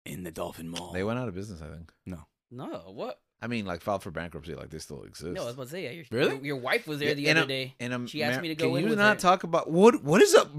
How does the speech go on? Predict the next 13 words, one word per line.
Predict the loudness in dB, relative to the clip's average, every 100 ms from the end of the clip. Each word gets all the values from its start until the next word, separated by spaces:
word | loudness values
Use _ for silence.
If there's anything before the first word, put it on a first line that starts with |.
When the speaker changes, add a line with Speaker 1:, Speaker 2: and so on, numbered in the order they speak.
| 0
Speaker 2:
the | 4
matter | 10 10 12
with | 8 8
you | 4
Speaker 3:
Hey, | 6
Speaker 2:
today? | 2 2 0
Speaker 3:
hot | -2 -4 0
Speaker 2:
<laughs> |
Speaker 3:
topics. | 0 4 2 2 -2 8 8 8
Hot | 6 8
topics. | 8 8 8 2 2 -8 -8 -10 -12 -14 -14 -14 -20 -20 _ _ _ _ _ _ _ _ _ _ -2 0 10
Speaker 2:
That's | 10 10 6
not | 8 8 8